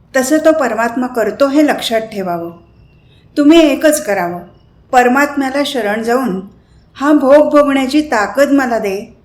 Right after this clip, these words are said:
समाधान भंगू देऊ नकोस, तुझं सतत स्मरण व्हावं," असं मागावं. प्रारब्धाचं तुमच्या डोक्यावरचं ओझं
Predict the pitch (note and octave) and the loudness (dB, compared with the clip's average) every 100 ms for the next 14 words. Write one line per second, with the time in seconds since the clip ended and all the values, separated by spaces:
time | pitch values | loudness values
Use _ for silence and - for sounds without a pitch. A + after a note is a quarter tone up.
0 | _ - A#3+ A3 A#3 C4+ C#4+ B3 G#3 G#3+ | _ -8 -6 -2 -2 2 2 2 -2 -4
1 | D4 D#4 C4 G3 F#3+ G3 G3+ - _ _ | 2 2 2 -2 -6 -8 -10 -16 _ _
2 | _ _ _ - C#4+ C4+ D4+ D4+ A3+ A3 | _ _ _ -4 -2 2 0 0 -4 0
3 | D4 D4 B3 A3 B3+ C#4+ C4 F#3+ F#3+ A#3+ | -2 -2 -4 -2 0 2 0 -2 -4 -8
4 | - _ - B3+ B3 F#3+ D#3 D#3 D3+ - | -16 _ -10 -4 -4 -2 -4 -6 -8 -16
5 | _ _ _ _ _ _ _ _ - A#3+ | _ _ _ _ _ _ _ _ -2 2
6 | B3 C#4+ C#4+ D4 D4 D#4 D#4 D4+ B3 B3+ | 2 2 2 2 2 0 0 0 -2 -2
7 | B3+ A#3+ A#3+ A#3+ B3 A#3+ C#4 - A#3 A3 | 0 0 -2 -4 -4 -4 -4 -4 -4 -2
8 | C#4+ | -2